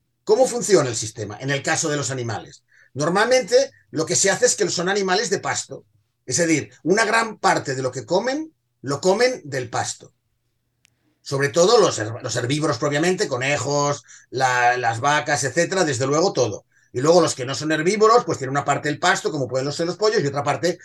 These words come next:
que les tienes que dar aparte. Pero bueno, globalmente una parte del pasto muy importante.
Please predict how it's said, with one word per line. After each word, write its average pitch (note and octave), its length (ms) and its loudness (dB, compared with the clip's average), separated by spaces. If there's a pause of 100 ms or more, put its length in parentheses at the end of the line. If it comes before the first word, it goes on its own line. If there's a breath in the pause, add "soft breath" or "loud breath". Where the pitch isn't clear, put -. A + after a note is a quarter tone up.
(120)
que C#3 80 -8
les A#2+ 120 -4
tienes B2 180 -6
que C#3 80 -4
dar A#2+ 260 0
aparte. - 360 -10
Pero E3+ 120 0
bueno, F3 220 0 (220 loud breath)
globalmente A3+ 680 2
una G3+ 160 0
parte F3+ 240 2
del D#3+ 140 0
pasto F3+ 300 -4
muy C#3+ 140 -4
importante. G#2+ 520 -14